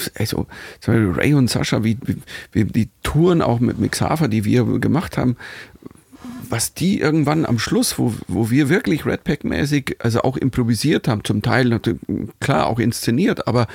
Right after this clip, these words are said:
dann immer wieder auch improvisiert. Ich, das hätte mit Comedians nicht viel lustiger hingekriegt. Das war, weißt du, wenn, wenn Kumpels auf Augenhöhe, Künstler auf Augenhöhe punchen dann und, und, und sich aber auch lieben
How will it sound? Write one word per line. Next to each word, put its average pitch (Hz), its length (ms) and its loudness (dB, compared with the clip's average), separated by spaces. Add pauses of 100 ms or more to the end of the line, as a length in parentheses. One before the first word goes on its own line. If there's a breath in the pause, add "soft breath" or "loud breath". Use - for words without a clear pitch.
(380 loud breath)
dann 127 160 2
immer 180 260 4
wieder 180 240 2
auch 156 80 0
improvisiert. 147 720 0 (1040 loud breath)
Ich, - 260 -10 (160)
das - 240 -8
hätte - 200 -8
mit 135 140 -2
Comedians 165 600 2
nicht 160 280 2
viel 180 360 0
lustiger 175 640 0
hingekriegt. 143 680 0
Das 113 200 -2
war, 202 380 0 (1400 loud breath)
weißt 147 220 0
du, 175 80 0
wenn, 147 240 2
wenn 135 300 0
Kumpels 175 340 0
auf 147 220 0
Augenhöhe, 135 580 4
Künstler - 400 -2
auf - 160 -2
Augenhöhe 127 500 2
punchen 147 560 0
dann 127 320 0
und, 117 340 0
und, 113 300 2
und 110 180 0
sich 123 180 2
aber 160 140 0
auch 107 120 -4
lieben 151 420 2